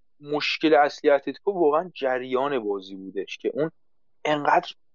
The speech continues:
تغییرات زیاد شده تو ات-، اه، تیم اتلتیکو، تو ترکیب، توی چینش و توی شعاع حرکتی بازیکن‌ها که واقعاً گیج شده این تیم دیگه به معنای واقعی.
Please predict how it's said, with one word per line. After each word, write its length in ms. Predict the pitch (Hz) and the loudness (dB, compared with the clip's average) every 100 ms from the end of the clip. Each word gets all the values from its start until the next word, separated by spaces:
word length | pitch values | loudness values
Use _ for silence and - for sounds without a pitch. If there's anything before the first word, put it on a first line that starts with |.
| _ | _
تغییرات 680 | - 131 131 127 127 123 120 _ | 0 4 4 2 -6 -6 -8 _
زیاد 340 | 123 120 120 | -10 -8 -8
شده 200 | - 120 | -14 -18
تو 180 | - - - | -18 -12 -6
ات-، 240 | 117 - | -6 -2
اه، 180 | 120 113 | 0 0
تیم 260 | - 127 120 | -4 -4 -2
اتلتیکو، 480 | 113 - 113 - | -2 -4 -14 -10
تو 100 | 123 _ | -10 _
ترکیب، 680 | - 110 107 - - 123 120 | 0 2 2 -6 -12 -12 -12
توی 160 | - 120 | -10 -10
چینش 760 | - - 117 110 120 123 - - _ _ _ - | -6 -8 -8 -6 -2 -2 -4 -12 _ _ _ 0
و 120 | 117 - | 0 0
توی 260 | - 139 | -6 -6
شعاع 480 | 143 - 123 123 147 | -6 0 4 6 6
حرکتی 600 | 143 127 117 - 110 117 | 6 4 2 -6 -8 -8
بازیکن‌ها 720 | 110 110 107 - 110 110 139 - | -8 -10 -12 -14 -10 -4 -4 -4
که 120 | 135 113 _ | -10 -10 _
واقعاً 540 | 113 107 101 107 131 - _ _ _ _ _ _ _ _ 123 | 0 2 4 4 2 -4 _ _ _ _ _ _ _ _ -8
گیج 260 | 143 196 | -2 -2
شده 340 | - - 120 113 | 0 2 2 2
این 180 | 110 98 | -2 -8
تیم 240 | 110 104 | -12 -10
دیگه 260 | 104 104 104 | -12 -4 -2
به 100 | 107 | 0
معنای 500 | 107 104 104 104 107 | 2 2 0 -4 -4
واقعی. 720 | 104 107 104 101 104 101 | -2 4 4 4 -2 -6